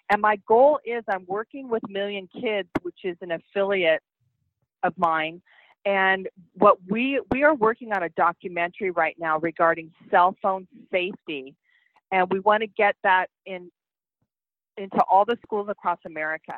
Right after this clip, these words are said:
Because if you can prevent the kids from being sextorted, um, then you're, you're gonna save a lot of lives right there. So it's very, very important that we have student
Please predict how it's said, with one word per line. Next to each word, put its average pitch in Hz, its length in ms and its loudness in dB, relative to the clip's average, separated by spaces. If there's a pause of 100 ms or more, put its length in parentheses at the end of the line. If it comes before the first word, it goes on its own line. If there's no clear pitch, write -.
(460)
Because 214 240 -2 (140)
if 190 160 2
you 240 160 0
can 330 280 2
prevent 196 680 2 (120)
the 208 100 -2 (200)
kids 196 320 2 (320)
from 175 320 4 (300)
being 190 140 -4 (180)
sextorted, 202 720 -2 (640)
um, 175 340 0 (260)
then 233 280 2
you're, 247 140 -2
you're 214 200 -6
gonna 254 260 -4
save 226 220 0
a 226 60 2
lot 180 240 2
of 170 80 -8
lives 170 420 0
right 156 260 -12
there. 156 240 -10 (1080)
So 190 260 -2 (320)
it's 190 140 -10 (160)
very, 254 400 4
very 220 320 0
important 202 540 -6
that 175 160 -4
we 175 120 -4
have 185 120 0 (260)
student 233 380 -2